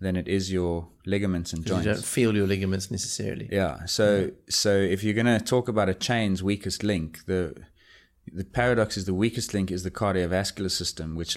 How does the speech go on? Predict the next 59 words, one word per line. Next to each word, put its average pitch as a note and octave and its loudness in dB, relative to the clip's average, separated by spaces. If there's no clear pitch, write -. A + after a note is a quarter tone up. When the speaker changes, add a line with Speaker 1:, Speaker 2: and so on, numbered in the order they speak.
Speaker 1:
which F2+ -4
then E2+ -2
limits A2+ 2
you. E2 -2
But - -4
in G2 0
actual A2 0
fact, G2 -4
the F#2 -6
thing G2+ -2
happening F#2+ -2
below G#2 4
the A2 0
surface F2+ -2
is F2 -8
the G#2+ -4
Speaker 2:
Yeah. G#2 -2
Speaker 1:
thing F#2+ 0
that's F2+ -4
ultimately F2+ -2
gonna D2+ -10
stop B2+ 2
you. A#2 -4
Speaker 2:
Absolutely. G#2+ -10
Yeah. - -12
Speaker 1:
So A#2+ 2
that's C#3+ 4
why D#3 6
it's A2+ 0
quite A2+ 0
tricky, C3 -2
especially G#2+ 0
running. F2+ 0
Speaker 2:
Mm. G2 -4
Speaker 1:
And G2+ -2
so B2 2
you A#2+ 6
have C3+ 4
to G#2+ 2
walk A#2 2
before G2+ 0
you F2+ 2
run, G2+ 2
to F2+ -6
use F2 -2
a E2 -6
cliche, F#2 0
which F2+ -2
is F#2+ -6
the G2 2
advice F#2+ 2
you F2 -2
gave F2+ 0
to F#2 -6
this D#2+ -8
friend A#2 0
of F2+ 0
yours. F2+ -4
Speaker 2:
Mm. G#2 -4